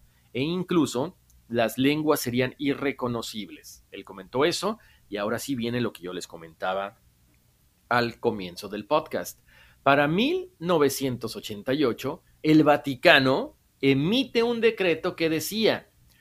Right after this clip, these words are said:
"Serán excomulgados todos aquellos que capten o divulguen con cualquier instrumento técnico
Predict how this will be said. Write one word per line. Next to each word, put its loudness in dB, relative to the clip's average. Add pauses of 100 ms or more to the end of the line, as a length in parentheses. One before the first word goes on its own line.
(160)
"Serán 2
excomulgados 0
todos 2
aquellos -2
que -6
capten -2
o 0
divulguen -2
con -8
cualquier -4
instrumento -4
técnico -4